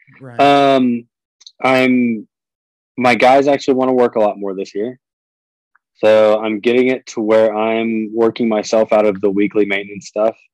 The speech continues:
Speaker 2: Um, you know, I'll, I'll still be, you know, working on, like, fixing stuff, fixing stuff in the business,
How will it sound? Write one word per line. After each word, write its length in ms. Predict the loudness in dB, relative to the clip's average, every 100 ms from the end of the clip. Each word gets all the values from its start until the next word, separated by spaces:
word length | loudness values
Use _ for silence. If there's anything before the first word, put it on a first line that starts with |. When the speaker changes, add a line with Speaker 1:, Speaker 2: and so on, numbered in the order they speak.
| _ _ _ _ _ _ -4
Speaker 2:
Um, 920 | 0 2 2 0 -2 -4 -6 -8 -12 _ _
you 120 | -4 0
know, 100 | 2
I'll, 240 | 2 0 -8 _ -4
I'll 100 | -4
still 220 | -2 -4
be, 320 | -2 -2 -4 -4
you 120 | -6
know, 200 | -4 -4
working 340 | -2 -4 -6 -8
on, 300 | -6 -8 -10
like, 320 | -12 -12 -14 _ _ _ _ _ _ -2
fixing 260 | -2 -4
stuff, 400 | 0 2 4 2
fixing 160 | -2 -2
stuff 160 | -4
in 80 | -2
the 60 | 0
business, 440 | 0 0 -2 -4